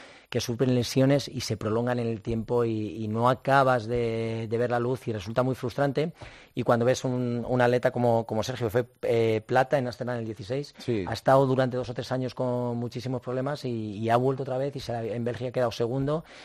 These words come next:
Speaker 1: y está en, eh, cuarenta y nueve setenta y tres, ha hecho cerca de, de su marca y también es una buena noticia.
Speaker 2: Pues mira,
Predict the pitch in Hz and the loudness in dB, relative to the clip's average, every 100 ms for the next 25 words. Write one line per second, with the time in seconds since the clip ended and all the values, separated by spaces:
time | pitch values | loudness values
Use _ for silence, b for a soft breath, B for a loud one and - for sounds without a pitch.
0 | B 113 104 131 127 127 120 117 113 113 | B -4 2 4 4 2 2 0 0 -2
1 | 107 123 117 110 113 123 123 120 117 123 | 2 2 2 0 0 2 2 2 -2 -6
2 | 117 113 143 131 135 156 131 117 131 139 | -8 -4 -4 -2 -4 -4 -6 -6 -2 0
3 | 135 131 131 135 135 - 131 135 135 151 | 2 0 -2 -6 -10 -6 -4 -4 -2 -2
4 | 131 120 107 113 113 107 107 104 95 135 | -2 -4 -4 -4 -6 -6 -8 -6 -8 -6
5 | 104 90 107 110 98 | -6 -2 0 2 0